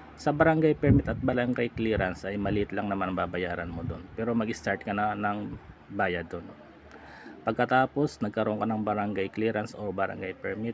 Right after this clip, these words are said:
pupunta ka ng City Hall o kaya munisipyo para kumuha ng mayor's permit. Ang pagkuha ng mayor's permit ay medyo mahirap kasi maraming requirement ang kailangan mo i-comply. Tulad ng kukuha ka ng sanitation, kukuha ka ng health,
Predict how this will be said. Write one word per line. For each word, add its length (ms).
pupunta 400
ka 80
ng 480
City 400
Hall 160
o 80
kaya 240
munisipyo 640
para 240
kumuha 400
ng 160
mayor's 400
permit. 400
Ang 160
pagkuha 400
ng 160
mayor's 400
permit 400
ay 240
medyo 240
mahirap 480
kasi 240
maraming 480
requirement 640
ang 160
kailangan 400
mo 80
i-comply. 640
Tulad 240
ng 160
kukuha 320
ka 160
ng 160
sanitation, 800
kukuha 480
ka 80
ng 240
health, 560